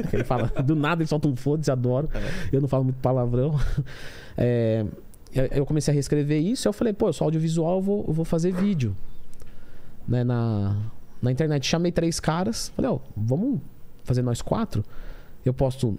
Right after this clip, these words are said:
Speaker 1: n-, na primeira semana, você na segunda, ele na terceira, o outro na quarta. E aí, pra não ficar muito eu toda hora, né? Um por semana, toda hora eu. Imagina só, hoje eu posto um por dia,
Speaker 2: É.
Speaker 1: a gente não, né?
Speaker 2: Não tinha essa,
Speaker 1: Não.
Speaker 2: essa ideia que
Speaker 1: Os três deram pra trás. E aí eu fui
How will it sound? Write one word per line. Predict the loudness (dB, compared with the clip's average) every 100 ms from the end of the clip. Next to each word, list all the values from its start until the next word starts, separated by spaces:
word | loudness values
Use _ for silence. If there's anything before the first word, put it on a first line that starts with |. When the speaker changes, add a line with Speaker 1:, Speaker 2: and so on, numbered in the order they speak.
| 0
Speaker 1:
n-, | 0 2
na | 0
primeira | 2 0
semana, | 2 0 2 0 -2 -4 -4
você | 0 0
na | 0
segunda, | 0 2 2 2
ele | 0
na |
terceira, | 0 0 0 0
o | 0
outro | 0
na | -4
quarta. | 0 0 0 -4 -6 -8 -14 -14 -14 -14 -16 -16 -16 -6
E | 0 2
aí, | 4 2 2 2 2
pra | 0
não | 2
ficar | 2
muito | 0 2 2 4
eu | 2
toda | 2 2 2
hora, | 2 2
né? | 2 2
Um | 2
por | 0
semana, | 0 2 2 2 2
toda | 0 2 2
hora | 2 2
eu. | 2
Imagina | 0 0 0 0
só, | 0 0
hoje | 2
eu |
posto | 0 0 0
um |
por | 0 0
dia, | 2 2 2
Speaker 2:
É. | 2 2
Speaker 1:
a | 0
gente | 0 0
não, | -2 -4 -4
né? | -2 0
Speaker 2:
Não | -2
tinha | 0 -2
essa, | 0 0 0
Speaker 1:
Não. | 0
Speaker 2:
essa | 0 0 -2
ideia | -2 -2 -2
que | -6 -12 -16 -12 -4
Speaker 1:
Os | 0
três | 2 2
deram | 2 0
pra | -2
trás. | 0 0 0 -2 -6 -8 -6 -6 -6 -8 -10 -4
E | 0 2
aí |
eu | 0
fui | 0 0